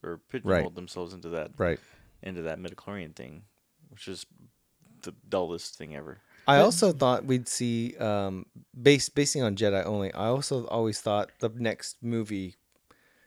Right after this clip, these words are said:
Speaker 2: if there was ever one, would show Leia not being the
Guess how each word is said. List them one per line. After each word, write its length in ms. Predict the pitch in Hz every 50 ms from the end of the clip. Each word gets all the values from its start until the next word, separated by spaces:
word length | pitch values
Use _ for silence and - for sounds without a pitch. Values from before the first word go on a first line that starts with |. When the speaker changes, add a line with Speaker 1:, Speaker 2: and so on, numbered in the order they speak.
| _ _ _ _ -
Speaker 2:
if 120 | 113 107 -
there 120 | - 104
was 120 | 98 92 104
ever 180 | 101 92 98 92
one, 380 | 92 107 107 104 98 98 98 -
would 240 | 107 107 107 98 95
show 640 | - - - 123 113 107 104 101 101 98 95 95 _ _ _ _ _ _ _ _ _ _ _ _ _ _ 107
Leia 420 | 110 110 110 110 107 101 98 95
not 300 | 98 101 101 101 - 98
being 340 | 107 107 104 101 101 101 95
the 320 | 95 95 90 90 87 85